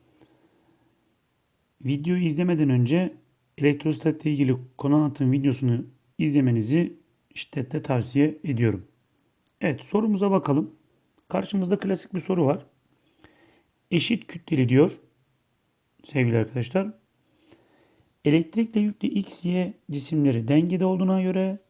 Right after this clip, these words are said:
cisimlerin birbirine uyguladığı elektriksel kuvvet kaç Newton'dur diye sormuş.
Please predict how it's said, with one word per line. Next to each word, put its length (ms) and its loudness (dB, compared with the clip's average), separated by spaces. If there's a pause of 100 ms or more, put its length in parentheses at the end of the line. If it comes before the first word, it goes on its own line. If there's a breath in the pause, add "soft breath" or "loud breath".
(400)
cisimlerin 800 -4
birbirine 460 0
uyguladığı 380 0
elektriksel 440 0
kuvvet 260 -4
kaç 300 -6
Newton'dur 540 -2
diye 300 2 (320)
sormuş. 680 0